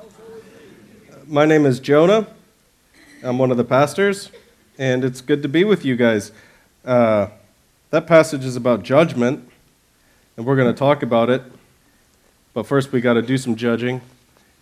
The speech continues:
in light of last week's big event. Anybody remember what happened last week? Trunk or treat. Wow, so enthusiastic. If, if last year was your first trunk or treat, there's a cultural thing that happens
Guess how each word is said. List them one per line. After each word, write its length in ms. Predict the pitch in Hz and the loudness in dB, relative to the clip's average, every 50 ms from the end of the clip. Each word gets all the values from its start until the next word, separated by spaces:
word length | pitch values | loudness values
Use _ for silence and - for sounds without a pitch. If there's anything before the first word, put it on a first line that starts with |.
| _ | _
in 80 | 127 117 | -10 -6
light 240 | 120 120 120 117 117 | -2 0 0 0 0
of 340 | 117 110 101 101 - - _ _ _ _ _ _ | -2 -4 -6 -12 -20 -20 _ _ _ _ _ _
last 360 | _ 123 120 123 131 131 - - | _ 0 0 0 0 0 -4 -4
week's 300 | 143 143 139 135 - - | -4 -4 -4 -6 -12 -18
big 240 | _ - 143 143 | _ -6 -4 -4
event. 300 | 147 139 147 151 156 147 | -2 -2 -2 -2 -2 -4
Anybody 240 | 120 127 127 135 135 | -8 -10 -8 -8 -6
remember 380 | 135 131 135 135 139 139 139 131 | -6 -6 -6 -6 -8 -8 -10 -10
what 180 | 127 143 131 | -8 -8 -6
happened 180 | 139 143 147 143 | -6 -6 -6 -6
last 240 | 139 139 139 139 - | -6 -6 -6 -6 -10
week? 200 | 151 156 151 151 _ _ _ _ _ _ _ _ _ _ _ _ _ _ _ _ _ _ _ _ - - - - - - _ _ _ _ | -12 -12 -12 -14 _ _ _ _ _ _ _ _ _ _ _ _ _ _ _ _ _ _ _ _ -20 -20 -20 -20 -20 -20 _ _ _ _
Trunk 240 | - 156 160 156 156 | 0 2 2 4 2
or 80 | 170 | 0
treat. 440 | 156 - 175 170 175 170 156 120 - - - - _ | 0 2 4 4 6 4 4 2 -2 -8 -20 -14 _
Wow, 480 | 127 131 135 131 127 123 113 98 - - _ _ | 0 2 2 4 4 2 0 -2 -8 -14 _ _
so 320 | _ - - - 143 143 147 | _ -12 -4 0 2 2 2
enthusiastic. 1000 | 135 135 - 139 135 127 131 127 120 123 127 123 120 - - 113 104 101 - - - _ - - - - - - - - - - - - - - - - - - - - | 2 2 2 2 2 2 2 2 2 2 2 0 -2 -6 -8 -8 -8 -8 -10 -20 -20 _ -20 -20 -20 -20 -20 -20 -20 -20 -20 -20 -20 -20 -20 -18 -16 -16 -18 -20 -20 -6
If, 360 | - 151 143 135 147 135 - | -6 -6 -6 -6 -10 -12 -6
if 120 | 160 151 135 | -6 -4 2
last 280 | 156 170 190 196 190 | 6 8 8 8 6
year 100 | 214 208 | 4 4
was 140 | 196 180 160 | 4 4 4
your 100 | 160 151 | 2 -4
first 300 | 135 - 180 185 180 - | 0 2 2 2 2 2
trunk 260 | - 165 151 139 - | 2 2 2 2 0
or 60 | 139 123 | -2 -4
treat, 520 | 123 - 139 131 131 143 135 - - 135 | -2 -2 0 0 0 0 -2 -6 -12 -2
there's 200 | 151 151 135 127 | 0 0 0 0
a 40 | 135 | -4
cultural 560 | 135 - 160 156 156 - 151 143 135 127 123 | -2 0 -2 -2 0 0 2 4 4 4 2
thing 280 | 120 - 131 127 120 120 | 0 0 -2 -2 0 0
that 100 | 120 120 | 0 0
happens 720 | 120 120 120 120 - 143 135 135 135 135 - - - - | 2 0 0 0 0 -2 -2 -2 -2 -4 -6 -12 -14 -18